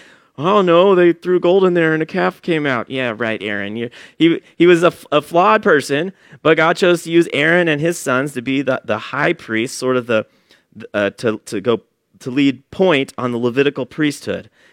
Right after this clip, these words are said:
And the high priest had a, a particular role, while the rest of the Levites had a more broad general role in the tabernacle, uh, sacrifices. It's interesting because, um, the, uh, uh, their Aaronic priesthood and the high priest is this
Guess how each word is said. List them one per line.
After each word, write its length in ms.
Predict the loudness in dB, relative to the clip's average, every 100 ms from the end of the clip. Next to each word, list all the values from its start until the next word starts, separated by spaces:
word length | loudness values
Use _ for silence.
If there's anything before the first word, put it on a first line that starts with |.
| _
And 160 | -6 -4
the 80 |
high 200 | -2 -2
priest 300 | -2 -4 -4
had 180 | -2 -2
a, 160 | -2 -4 -6
a 40 | -8
particular 760 | _ -14 -10 -8 -6 -2 -2
role, 420 | 0 0 0 0 -4 _ -4
while 160 | -2
the 100 | 0
rest 340 | 2 0 -2 -6
of 60 |
the 60 | -2
Levites 420 | -2 0 -2 -2
had 160 | -2 -2
a 40 |
more 240 | -4 -6
broad 340 | -6 -4 -6 -6
general 460 | -8 -8 -6 -6
role 320 | -6 -6 -6 -10 _ _ -10
in 160 | -8
the 60 | -8
tabernacle, 760 | -6 -8 -8 -12 -10 -12 -12 -14 -20
uh, 80 |
sacrifices. 880 | -10 -6 -6 -6 -14 -16 -16 -18 -20 _ _ -6
It's 140 | 2
interesting 440 | 2 2 -2 -2 -2
because, 520 | 0 2 2 2 -6 _ _ -20 _ -16 -2
um, 440 | 2 2 0 -10 _ _ -4
the, 280 | 0 2 2
uh, 460 | 2 2 0 -2 -6 -16
uh, 220 | -20 -20 -4
their 180 | 0 2
Aaronic 680 | 2 2 2 2 0 -4
priesthood 720 | -2 -2 -2 -4 0 0 0 -6 _ _ _ _
and 180 | -4 -2
the 60 | -2
high 220 | 0 0
priest 520 | 2 4 4 4 2
is 160 | -4 -2
this 260 | -4 -6